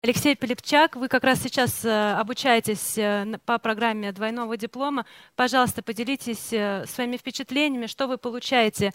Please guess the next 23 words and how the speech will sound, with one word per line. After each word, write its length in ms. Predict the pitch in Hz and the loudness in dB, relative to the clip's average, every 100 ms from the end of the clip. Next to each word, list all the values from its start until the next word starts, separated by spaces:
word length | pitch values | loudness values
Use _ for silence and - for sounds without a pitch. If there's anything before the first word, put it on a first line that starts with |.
| - - - - - | -8 -20 -20 -14 -2
э, 340 | 214 208 202 | 0 2 0
будучи 720 | 196 240 214 - 220 208 160 | -4 -8 -6 -4 -2 -2 -4
сейчас 480 | 180 208 233 208 - | -6 -4 -2 -2 -4
в 60 | - | -8
Пекине, 420 | 220 - 302 302 | -8 0 2 2
если 240 | 247 - 233 | 0 0 0
я 100 | 220 | 0
правильно 420 | 233 220 214 214 | 2 0 0 -6
понимаю, 580 | 226 220 226 269 240 214 - - - _ | -8 -6 0 0 0 -4 -14 -20 -20 _
э, 280 | 220 208 202 | 2 4 2
и, 480 | 90 269 269 233 294 | 2 2 2 4 4
и 20 | |
для 320 | 240 226 214 202 | 4 6 6 6
будущей 380 | 247 214 - | 0 -6 -6
карьеры, 460 | 220 226 233 330 339 | 2 2 6 6 6
на 160 | 294 277 | 4 2
ваш 180 | 269 | 0
взгляд, 420 | 247 247 254 240 - | -2 2 4 4 0
и 280 | 247 294 | 0 2
для, 920 | 240 240 247 247 240 220 - 196 196 185 | 2 4 6 8 8 4 0 -2 0 -2
э, 220 | 180 - | -8 -8
личностного 640 | 220 262 240 208 220 214 | -4 -4 -4 -4 -6 -4
роста. 420 | 208 190 - 208 | -4 -6 -8 -12